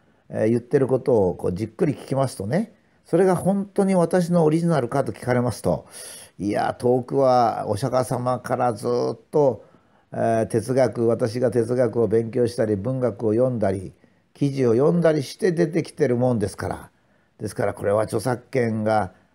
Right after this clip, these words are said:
あるとも言えないなと思ったりしますね。それから、私の言うことを聞いていただいて、なんか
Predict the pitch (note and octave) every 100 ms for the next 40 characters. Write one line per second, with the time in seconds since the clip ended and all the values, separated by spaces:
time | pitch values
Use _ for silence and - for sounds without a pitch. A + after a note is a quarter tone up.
0 | _ _ - A2 B2 - A#2+ A2+ A2+ B2+
1 | C3 C3 B2+ C3+ C3+ C#3 - B2 C3+ -
2 | G#2+ A2+ G#2 - F#3 A#3+ - _ _ E3
3 | E3 D#3+ - - - _ _ - E3 E3+
4 | D#3+ D#3+ D#3 D#3+ D#3+ E3+ D#3 A2+ - C#3+
5 | C3+ C#3 C3+ C3 C3 A#2+ - F3+ C3 F2
6 | - _ _ C3 B2 A2+ F#2+